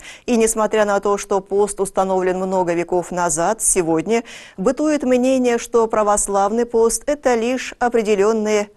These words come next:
гастрономические ограничения. Но ещё святитель Иоанн Златоуст предостерёг: «Ошибается тот, кто считает, что пост — это лишь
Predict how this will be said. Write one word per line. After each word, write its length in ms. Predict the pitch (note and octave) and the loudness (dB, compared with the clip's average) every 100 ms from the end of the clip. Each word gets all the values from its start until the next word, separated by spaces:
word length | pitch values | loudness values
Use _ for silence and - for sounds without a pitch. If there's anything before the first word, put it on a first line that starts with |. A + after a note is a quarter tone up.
| - | -8
гастрономические 1040 | A#3+ B3+ - A#3 A3 G#3 F#3+ - - G3 F#3 | -2 0 0 0 0 -2 -4 -4 -4 0 0
ограничения. 760 | F#3 G3 A3+ - F#3+ C#3+ - _ _ - - - - | 0 -2 -4 -4 -6 -6 -14 _ _ -20 -20 -18 -6
Но 160 | G#3 | 0
ещё 360 | G#3 G3+ G3+ G#3 | 0 0 -2 -2
святитель 560 | G3+ F#3+ F#3+ G#3 G3 F#3 | -2 -4 -6 -4 0 0
Иоанн 440 | G3+ F#3 F3+ F#3 | 2 2 2 0
Златоуст 680 | F3+ F#3 F#3 F#3 G3 - - | 0 0 2 2 2 -2 -2
предостерёг: 760 | G#3 G#3+ - C#4 C4 D#3+ - _ _ _ _ | 0 2 0 0 0 -2 -8 _ _ _ _
«Ошибается 760 | A#3 - B3 D4+ C#4 E3+ - F#3+ | -6 -4 0 2 2 0 0 -2
тот, 380 | - A#3+ A#3+ - - - | 2 2 2 -2 -20 -18
кто 220 | - F#3+ | -2 -2
считает, 540 | F#3+ G3 F#3+ F#3+ F#3 | 0 -2 0 0 0
что 240 | - - F#3+ | -2 -4 -4
пост — 400 | - G#3 A3 G#3+ | 0 2 2 0
это 300 | G3 G#3 G3+ - | 0 2 0 -2
лишь 460 | G3 G3 G#3 - | -4 0 0 -2